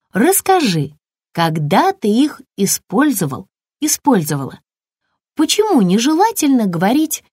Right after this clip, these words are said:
«извиняюсь»? Поиграй с друзьями или родителями в капризную принцессу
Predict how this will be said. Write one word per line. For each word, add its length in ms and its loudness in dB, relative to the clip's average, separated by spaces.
«извиняюсь»? 1000 0
Поиграй 540 2
с 60 -2
друзьями 840 -2
или 200 2
родителями 800 2
в 100 -12
капризную 580 0
принцессу 800 -2